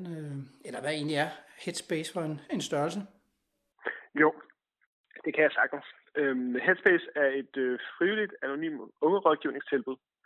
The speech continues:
Speaker 2: øhm, som har en, øh, afdeling, der ligger i,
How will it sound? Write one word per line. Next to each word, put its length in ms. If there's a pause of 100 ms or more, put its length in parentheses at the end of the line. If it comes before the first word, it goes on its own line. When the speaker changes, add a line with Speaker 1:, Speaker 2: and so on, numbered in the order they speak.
(480)
Speaker 2:
øhm, 480
som 380
har 200
en, 200
øh, 200
afdeling, 300
der 80
ligger 280
i, 220